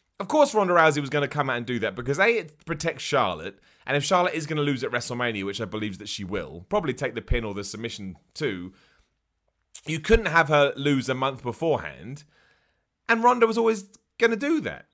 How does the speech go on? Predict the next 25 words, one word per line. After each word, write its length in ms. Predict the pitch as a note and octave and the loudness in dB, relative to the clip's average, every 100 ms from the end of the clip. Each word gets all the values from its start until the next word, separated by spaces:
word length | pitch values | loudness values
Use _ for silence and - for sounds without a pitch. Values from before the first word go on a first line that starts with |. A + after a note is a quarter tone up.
| _ - | _ -18
You 80 | F#3+ | -14
know, 80 | |
I, 580 | A#2+ - _ - C3 - | -12 -14 _ -18 -16 -16
I, 120 | - | -12
so 100 | F3+ | -6
that's 260 | G#3 A#3+ A#3+ | 2 2 2
why, 400 | G#3 G3+ G3 G3 - - | 2 4 4 0 -10 -4
I 100 | F3+ | 0
guess 220 | G3 B3 - | 2 2 0
if 140 | G3+ | -4
you 40 | |
didn't 240 | G#3 C4 C4 | -4 -4 -4
see 200 | - G#3+ | -4 0
that 240 | G3 D3+ | 0 0
coming, 520 | D#3 F3 A#2+ F#2 A2+ - _ - | 0 0 0 -4 -8 -14 _ -2
or 80 | |
you 160 | E3 E3 | 0 0
expected 540 | D#3 - F#3 D#3+ D3+ | -2 2 2 2 -4
W 260 | A#2 D3+ D3 | 2 2 2
W 300 | C#3+ C3+ C3 | 0 0 -2
E 80 | C#3 | -4
to 120 | A#2 | -4
do 160 | A#2 C#3 | -8 -6
something 380 | - C#3 C3+ A2+ | -2 -4 -4 -4
differently, 800 | D#3+ D#3 A#2+ F2 D#2+ F#2+ B2+ | -4 -4 -8 -10 -10 -8 -10